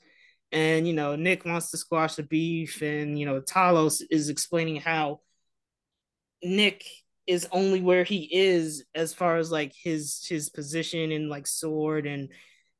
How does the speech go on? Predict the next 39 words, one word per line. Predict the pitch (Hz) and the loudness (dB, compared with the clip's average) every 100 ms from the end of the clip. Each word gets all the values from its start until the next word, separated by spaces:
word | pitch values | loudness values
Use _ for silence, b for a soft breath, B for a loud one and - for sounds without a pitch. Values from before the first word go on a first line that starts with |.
| - | 0
X | 160 165 | 0 0
position | - 151 165 156 165 | -6 2 2 2 0
in | 151 | 0
shield | 139 - 165 156 143 135 | -2 -2 2 2 0 -4
because | 139 - 180 175 | -10 0 4 4
of | 165 | 4
the | 143 | 0
Skrulls | - 147 143 143 | -4 -2 -2 -2
and | 147 | -4
what | 139 | -6
they | 139 | -6
did | 135 139 | -4 -6
for | - 123 | -6 -10
him. | 113 117 _ b b b b - | -10 -12 _ b b b b 0
And | 196 | 4
I | 233 311 | 6 6
don't | 277 | 6
know, | 220 151 | 6 4
I | 185 | 4
felt | 233 269 269 | 4 4 4
kinda | 330 160 | 0 0
odd | 160 165 147 | 0 -2 -4
about | 135 139 | -10 -12
this | 131 127 | -12 -10
scene. | - 113 98 113 b b b b - | -10 -12 -14 -16 b b b b 0
'Cause | 262 233 208 | 4 4 4
I, | 240 | 0
I, | 208 233 | 2 0
I'm | 220 247 | 0 2
curious | 392 359 247 | 2 2 0
how | |
you | 196 190 | -2 -4
felt | 175 143 | -8 -8
about | 135 92 | -10 -14
it. | - | -16
'Cause, | - 175 | -10 -4
like, | 175 156 - | -4 -4 -4
I | 208 | -4
felt | 214 254 220 - | -2 0 0 -4